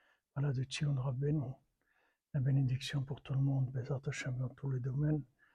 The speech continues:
la fin des guerres, la fin de la violence, la fin de l'incompréhension. Rabbeinu dit que n'importe où on se trouve, dans n'importe quel niveau,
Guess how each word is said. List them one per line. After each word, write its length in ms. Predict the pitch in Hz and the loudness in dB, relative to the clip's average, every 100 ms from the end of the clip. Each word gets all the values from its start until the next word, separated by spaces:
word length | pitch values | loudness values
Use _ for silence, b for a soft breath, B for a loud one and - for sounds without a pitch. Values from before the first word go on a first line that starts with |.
| b b _ | b b _
la 80 | 127 | -6
fin 220 | - 131 | 0 0
des 160 | 131 | 2
guerres, 320 | 123 147 147 139 | 2 2 2 0
la 80 | |
fin 200 | - - | -4 -6
de 80 | 127 | -2
la 120 | 127 | -2
violence, 640 | 117 127 135 139 117 - - _ _ _ _ _ _ - | -2 -2 0 -2 -4 -6 -12 _ _ _ _ _ _ -12
la 60 | |
fin 180 | - 131 | -4 -2
de 120 | 123 | 0
l'incompréhension. 880 | 127 - 123 - 135 113 - 123 117 _ _ _ _ _ _ _ _ _ _ _ | 0 -2 -6 -4 -4 -4 -6 -6 -8 _ _ _ _ _ _ _ _ _ _ _
Rabbeinu 520 | 139 123 151 156 143 | 0 4 6 6 2
dit 260 | 135 156 143 | 2 0 0
que 340 | - 123 127 - b b b b _ | -4 -4 -4 -6 b b b b _
n'importe 580 | 143 170 160 151 - - | 2 2 2 -4 -6 0
où 40 | 147 | 2
on 160 | 131 | 2
se 160 | - 127 | 0 -2
trouve, 400 | - - 110 107 - b b b - | -4 -4 -4 -8 -16 b b b -2
dans 100 | 127 | 2
n'importe 440 | 151 147 131 - | 2 0 -6 -6
quel 240 | - 135 | 2 4
niveau, 420 | 127 127 113 107 | 6 4 0 -6